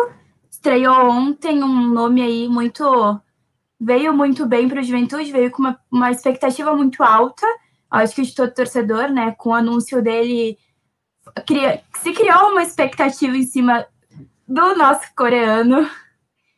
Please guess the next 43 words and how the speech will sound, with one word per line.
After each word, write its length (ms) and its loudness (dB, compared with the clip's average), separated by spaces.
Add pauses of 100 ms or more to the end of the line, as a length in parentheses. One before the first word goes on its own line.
(640)
E 100 0
aí, 300 0
o 100 -4 (520)
que 160 -6
que 60 -20
tu 80 -4
achou? 380 -4 (320)
Tu 100 -6
acha 420 -2
que, 460 -6
pra 200 -2
mim, 280 -4
ele 140 -6
não 140 -4
fez 220 -4
um 80 0
bom 200 2
jogo? 380 -4 (600)
Ele 220 0
não 120 4
apareceu, 600 0
a 120 2
única, 300 -2
eu 100 -2
acho 180 -2
que 80 -8
a 20 -2
única 200 -6
oportunidade 420 -6
realmente 320 -2
que 80 -4
ele 80 -2
apareceu 420 -2
foi 120 -4
naquele, 520 0 (240)
naquele, 520 0
a 80 2
oportunidade 500 0
de 160 -4
gol 180 2
que 100 -6
ele 120 0
teve, 340 -4